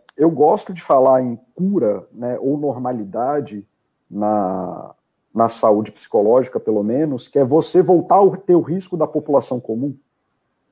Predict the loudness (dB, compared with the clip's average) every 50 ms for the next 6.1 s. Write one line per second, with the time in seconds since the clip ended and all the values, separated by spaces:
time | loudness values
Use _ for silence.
0 | _ _ _ _ _ _ _ _ -10 -10 -2 2 2 4 4 4 4 4 4 2
1 | 2 0 -2 -2 -2 -2 -2 -2 -2 -4 -4 -2 2 4 4 4 4 2 0 0
2 | 2 2 2 2 -2 -6 -8 -2 0 2 2 2 4 4 4 4 6 4 4 2
3 | 0 -2 -4 -2 -2 -2 0 0 0 0 0 0 -2 -2 -4 -4 -2 -2 -4 -4
4 | -4 -8 -12 -10 _ -4 -2 -2 -2 -4 -8 -12 -12 -12 -8 -8 -8 -8 -8 -10
5 | -16 -18 _ _ _ _ _ _ _ -2 -2 0 0 -2 -4 -4 -6 -4 0 0
6 | 0